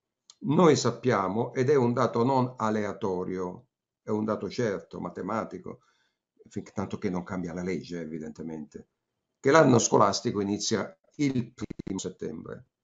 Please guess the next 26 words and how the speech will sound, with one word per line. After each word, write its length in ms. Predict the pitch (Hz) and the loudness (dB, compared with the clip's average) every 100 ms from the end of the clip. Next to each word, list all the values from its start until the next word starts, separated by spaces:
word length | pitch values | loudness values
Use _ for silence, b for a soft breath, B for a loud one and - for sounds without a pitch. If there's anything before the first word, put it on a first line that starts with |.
| _ _ - | _ _ -4
Quindi 220 | 135 139 | -2 2
noi 160 | 180 131 | 2 2
sappiamo 340 | 123 131 123 | 2 2 4
già 260 | 123 110 - | 4 2 4
che 140 | 110 | 2
l'anno 560 | 104 131 143 123 113 - | 4 2 2 2 2 0
prossimo, 800 | 101 95 - 113 104 113 127 _ _ _ | -4 -4 -4 -4 -4 -4 -8 _ _ _
nel 140 | - 98 | -8 -2
duemilaventicinque, 1160 | 107 123 107 101 - - 107 87 - 110 107 _ _ _ _ - | 0 0 0 -2 -6 -8 -8 -8 -8 -10 -10 _ _ _ _ -2
l'anno 280 | 131 147 117 | 0 2 0
scolastico 540 | - 107 95 - 120 | 0 0 -2 -2 -4
inizierà 600 | 139 127 - 107 - - | -2 -2 -2 -2 -6 -10
il 180 | 170 131 | -8 -6
primo 240 | 107 92 92 | -4 -4 -4
settembre, 640 | 90 - - - - - _ _ _ _ | -6 -8 -10 -10 -14 -18 _ _ _ _
a 100 | 147 | -2
meno 220 | 180 147 | 0 2
che 80 | 135 | 0
il 100 | - | 0
Parlamento, 640 | - 143 127 92 90 107 | 0 0 2 0 -2 -6
ripeto, 420 | 107 104 104 - | -6 -6 -8 -8
non 220 | 101 110 - | -6 -6 -6
prenda 320 | 82 90 90 | -8 -8 -8
una 160 | 85 | -8
decisione 340 | 85 82 98 78 | -10 -10 -10 -8
diversa. 420 | 78 - - | -8 -10 -14